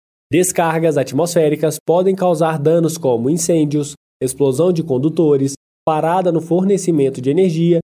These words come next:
e choques elétricos aos seres vivos. Todas essas formas de danos são suficientes para causar a morte de milhares de animais de uma granja, colocando em risco grande parte do valor investido.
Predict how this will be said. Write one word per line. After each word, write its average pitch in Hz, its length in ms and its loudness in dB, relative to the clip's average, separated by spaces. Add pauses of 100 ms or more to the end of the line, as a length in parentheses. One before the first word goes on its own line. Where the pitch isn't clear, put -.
(160)
e 233 80 0
choques 170 480 0
elétricos 143 640 0
aos 160 140 0
seres 135 340 0
vivos. 143 440 -2 (360)
Todas 180 320 2
essas 196 320 0
formas 160 400 2
de 185 80 2
danos 151 380 2
são 147 200 -2
suficientes 180 840 0
para 156 260 0
causar 151 440 0
a 196 80 0
morte 165 400 0
de 156 100 -2
milhares 143 540 0
de 214 60 2
animais 165 500 0
de 160 60 2
uma 170 140 0
granja, 156 440 0 (720)
colocando 202 480 2
em 180 80 4
risco 175 420 2
grande 180 480 0
parte 156 460 -4
do 156 140 0
valor 160 340 2
investido. 165 600 -2